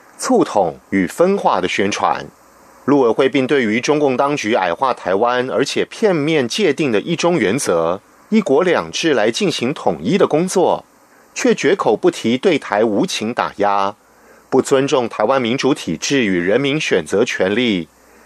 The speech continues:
更排除与我执政当局沟通接触等做法，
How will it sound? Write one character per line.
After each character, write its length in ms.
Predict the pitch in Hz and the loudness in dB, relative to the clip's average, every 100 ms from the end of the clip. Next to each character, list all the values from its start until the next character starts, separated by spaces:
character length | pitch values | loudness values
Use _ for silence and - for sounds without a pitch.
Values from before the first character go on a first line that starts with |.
| _ | _
更 220 | 233 208 | 2 2
排 240 | - 127 175 | 0 -2 -2
除 240 | - 147 | 2 2
与 80 | 151 | 2
我 240 | 175 110 | 2 2
执 160 | - 113 | 0 -2
政 180 | 175 143 | 0 0
当 200 | 175 196 | 0 0
局 200 | - 107 | -2 0
沟 220 | 180 185 | 0 0
通 220 | 170 180 | 0 -2
接 200 | - 208 | 0 -2
触 240 | 196 196 | 0 -2
等 160 | 135 90 - | 0 -2 0
做 180 | 123 | 0
法， 400 | 101 95 76 69 | 2 0 -2 -6